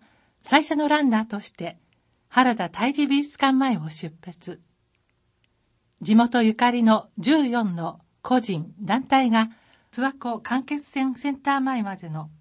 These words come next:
延長約二点七キロメートルを走り、希望の光をつなぎました。マスクをして沿道に集まった人たちは、手を振ったり、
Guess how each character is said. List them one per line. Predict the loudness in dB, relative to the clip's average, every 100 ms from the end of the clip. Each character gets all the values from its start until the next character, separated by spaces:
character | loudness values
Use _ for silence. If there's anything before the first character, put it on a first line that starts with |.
| _ _ _
延 | 2 2
長 | 2 -2 0 0 -2 _ _
約 | -2 -2 -2 -8 -8 -12 _
二 | 2 2
点 | 2 2 2
七 | 0 -2
キ | 0
ロ | 2
メ | 4 2
ー |
ト | 0 -6
ル | -6
を |
走 | -10 -14 -12 -10
り、 | -10 -12 _ _ _ _ _ _ _
希 | -6 0
望 | 2
の | 2 -2
光 | -2 0 0
を | -2
つ | -4 -4
な | -4
ぎ | -6
ま | -8
し | -14 -12
た。 | -14 -14 _ _ _ _ _ _ _ _ _ 2
マ | 2
ス | 2
ク | -2
を | -2
し | -2 -4
て | -4 -4
沿 | 0 2 4
道 | 4
に | 6 4
集 | 2
ま | 0
っ | 0
た | -4
人 | -6 -6
た | -4 -6
ち | -4
は、 | -6 -6 -14 _ _ _ _
手 | 0
を | 0 0
振 | -8
っ | -14 _
た | -6
り、 | -4 -6